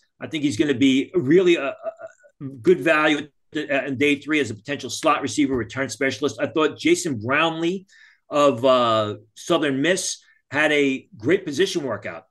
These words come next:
Didn't, didn't test all that well, was like four five nine, but he caught everything. He ran really good routes. And I think our buddy Jaden Reed did really well. I mean, he was, uh,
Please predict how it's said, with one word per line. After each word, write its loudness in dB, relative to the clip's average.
Didn't, 0
didn't -4
test -2
all 4
that 0
well, 2
was -2
like -4
four 0
five 0
nine, -2
but -6
he -10
caught 2
everything. 0
He -4
ran 0
really 2
good 0
routes. -2
And 2
I 2
think -2
our 4
buddy 0
Jaden -4
Reed -2
did -8
really -6
well. -10
I -2
mean, -2
he 0
was, -2
uh, 0